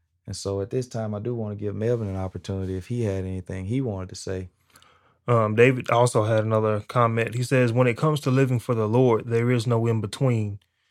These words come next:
Speaker 2: He said, "You're either for me or against me. You can't serve two masters."
Speaker 1: Mm-hmm.
Speaker 2: And that's definitely what we try to do. But, um, I'm, I'm reminded of the scripture, um, Acts chapter two,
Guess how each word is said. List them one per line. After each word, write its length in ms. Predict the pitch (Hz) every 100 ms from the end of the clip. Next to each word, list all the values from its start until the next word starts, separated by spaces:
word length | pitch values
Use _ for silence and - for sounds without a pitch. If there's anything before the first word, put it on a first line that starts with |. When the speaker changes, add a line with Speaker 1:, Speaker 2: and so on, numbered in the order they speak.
| _ -
Speaker 2:
He 100 | 127
said, 260 | 135 120
"You're 140 | 113 117
either 360 | 127 113 104
for 340 | 101 139 156 147
me 340 | 143 143 127 _ -
or 180 | 117
against 420 | 117 117 123 - 107
me. 300 | 101 98 _ -
You 100 | 107
can't 260 | 131 113
serve 540 | - 127 123 110 107 -
two 200 | 135 113
masters." 680 | 113 113 107 - 131 - - 113
Speaker 1:
Mm-hmm. 420 | 101 98 110 139 143 _ _ _ _ - -
Speaker 2:
And 100 | 113
that's 180 | 117 110
definitely 680 | 120 131 120 113 110 107 107 _ _
what 200 | 117 117
we 140 | 117 113
try 280 | - 131
to 100 | 113
do. 300 | 101 127 107 - _ _ _ _ _ 117
But, 240 | 110 - _ _ _ -
um, 280 | 135 131 131
I'm, 260 | 147 139
I'm 140 | 131 135
reminded 420 | 127 127 127 120
of 120 | 110
the 120 | 110
scripture, 540 | - 127 117 - 117 110
um, 320 | 113 110 107
Acts 360 | 113 110 - -
chapter 340 | - 110 107
two, 400 | 110 - 110 107